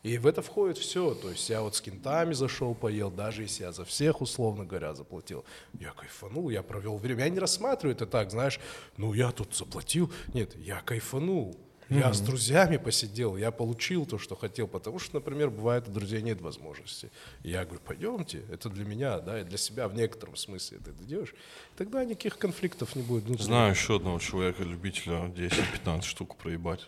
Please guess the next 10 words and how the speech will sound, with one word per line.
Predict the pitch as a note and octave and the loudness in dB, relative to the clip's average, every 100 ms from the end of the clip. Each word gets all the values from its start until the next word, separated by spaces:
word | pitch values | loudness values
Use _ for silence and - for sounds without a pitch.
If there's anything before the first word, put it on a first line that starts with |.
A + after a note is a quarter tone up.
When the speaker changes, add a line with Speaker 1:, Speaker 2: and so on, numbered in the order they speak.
| - - - - | -18 -20 -20 -16
Speaker 3:
в | G#2 | -8
заведении. | F3 B2 F3 E3 B3+ | -4 -2 4 10 10
Speaker 1:
<laughs> | C#4+ E4 - - - - C3 - - - - - | 12 10 10 4 2 2 0 0 -16 -14 -12 0
Не, | C#3 G#2 | 2 2
ну | |
это | A#2+ F3+ | 2 2
не | E3+ | 2
так | D#3+ A#2 | 4 2
часто | - F#2 - F2+ | 2 -2 -4 -2
бывает. | F2+ G#2+ G#2 F2 | 0 0 0 -4